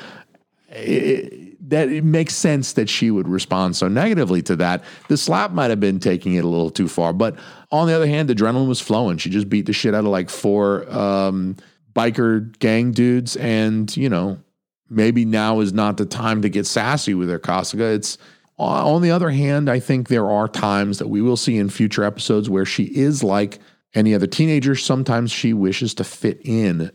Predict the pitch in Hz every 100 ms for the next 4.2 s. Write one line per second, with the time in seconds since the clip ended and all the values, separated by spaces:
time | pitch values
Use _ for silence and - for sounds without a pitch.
0 | - 98 92 - 101 95 90 87 90 -
1 | 113 104 101 98 - - - - 107 113
2 | 120 113 - 123 107 123 98 - 92 -
3 | 95 117 127 117 104 - 82 92 92 -
4 | 90 90